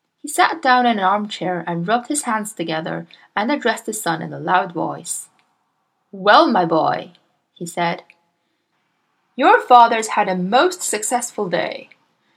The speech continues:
He is a lot richer tonight than he was this morning.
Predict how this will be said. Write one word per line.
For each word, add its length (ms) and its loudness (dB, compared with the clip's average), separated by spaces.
He 120 0
is 180 6
a 60 6
lot 360 4
richer 320 4
tonight 440 0
than 120 -2
he 160 -8
was 260 2
this 220 -8
morning. 680 0